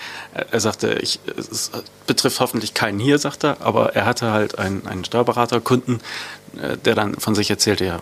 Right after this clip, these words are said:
wir haben jetzt, äh, einen schwarzen Tag erlebt. Und er sagte, ja, bitte, was denn? Und er sagte, wir haben festgestellt, dass unser Mandant vollständig digitalisiert ist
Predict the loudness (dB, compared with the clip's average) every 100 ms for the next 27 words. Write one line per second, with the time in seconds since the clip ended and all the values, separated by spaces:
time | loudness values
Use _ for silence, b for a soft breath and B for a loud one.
0 | -4 0 0 0 0 -2 -4 -12 -10 -4
1 | 0 2 4 2 0 0 -2 -2 0 0
2 | 0 -2 0 0 -2 -4 -4 -2 2 4
3 | 4 2 2 2 -2 B B B B B
4 | 2 2 2 0 2 2 2 2 0 0
5 | 0 2 2 2 0 -2 0 2 2 2
6 | 2 0 0 -8 -4 0 2 4 4 2
7 | 2 0 -2 -4 -4 -2 0 0 0 -2
8 | -2 -4 -4